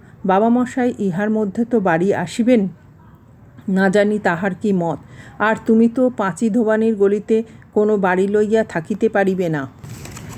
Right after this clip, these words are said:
একটা ভালো স্থানে বাঙালি টোলায় বাড়ি পাওয়া সহজ নহে। তবে যদি কোনো বাগানে গিয়া থাকিতে ইচ্ছা করে, সে কথা এক। কি বলো গেনু,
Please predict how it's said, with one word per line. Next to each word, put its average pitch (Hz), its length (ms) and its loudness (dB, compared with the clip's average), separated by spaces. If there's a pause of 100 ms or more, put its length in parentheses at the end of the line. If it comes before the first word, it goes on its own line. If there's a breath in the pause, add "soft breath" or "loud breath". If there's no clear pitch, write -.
একটা 226 380 2
ভালো 196 400 0
স্থানে 226 400 0
বাঙালি 185 520 0
টোলায় 214 280 4
বাড়ি 180 360 0
পাওয়া 196 260 0
সহজ 175 460 -4
নহে। 151 340 -2 (380 loud breath)
তবে 226 280 4
যদি 202 300 2
কোনো 233 260 0
বাগানে 180 460 -2
গিয়া 220 260 0
থাকিতে 202 440 -6
ইচ্ছা 214 320 -2
করে, 202 300 -2 (220 loud breath)
সে 196 260 2
কথা 196 400 0
এক। 170 260 -2 (560 loud breath)
কি 247 220 4
বলো 220 300 4
গেনু, 196 400 0